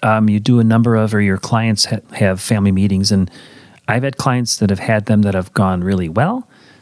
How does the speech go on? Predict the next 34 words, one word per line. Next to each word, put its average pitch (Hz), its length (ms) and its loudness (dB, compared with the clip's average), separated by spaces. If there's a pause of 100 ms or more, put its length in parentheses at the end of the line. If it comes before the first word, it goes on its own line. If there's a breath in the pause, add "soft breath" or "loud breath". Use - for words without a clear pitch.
(140)
Um, 104 240 0
<laughs> - 120 -8
I've 147 160 0
had 117 160 0
clients 123 380 -4
that 107 100 -4
have 92 80 -6
had 110 160 0
them 110 140 2
that 101 120 2
have 95 280 -2
gone 90 240 -2
not 123 180 2
so - 180 -2
well, 143 280 -4 (560 loud breath)
because, 110 340 -2
you 117 80 -6
know, 107 100 -4
you 104 140 0
talked 110 300 -4
about 101 180 -2
emotions 98 580 2
several - 560 -4
times, 92 380 -2
and 92 160 0
there's 113 140 2
just 135 160 -2
a 123 60 -2
lot 120 180 -2
of 110 80 -8
emotions 110 760 2
related 123 340 0
to - 80 0
money. 120 380 2